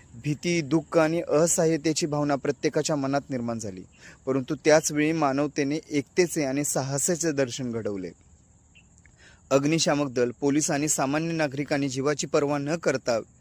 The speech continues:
मदतीसाठी धाव घेतली. अनेकांनी स्वतःचे प्राण धोक्यात घालून इतरांचे प्राण वाचवले.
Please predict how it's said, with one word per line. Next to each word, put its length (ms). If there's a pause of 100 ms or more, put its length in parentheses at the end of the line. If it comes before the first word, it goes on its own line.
(380)
मदतीसाठी 760
धाव 260
घेतली. 320 (480)
अनेकांनी 420
स्वतःचे 440
प्राण 300
धोक्यात 320
घालून 340
इतरांचे 420
प्राण 240
वाचवले. 420